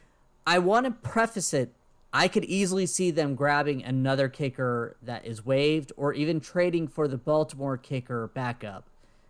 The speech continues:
'Cause I've heard that he's probably gonna get traded, that a lot of teams are interested in him.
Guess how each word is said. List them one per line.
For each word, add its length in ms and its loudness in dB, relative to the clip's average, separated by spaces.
'Cause 160 2
I've 180 4
heard 260 2
that 180 0
he's 280 -2
probably 360 2
gonna 160 -4
get 180 -6
traded, 300 -4
that 140 -12
a 120 -4
lot 340 4
of 100 -2
teams 340 -4
are 140 -6
interested 480 -12
in 120 -12
him. 320 -16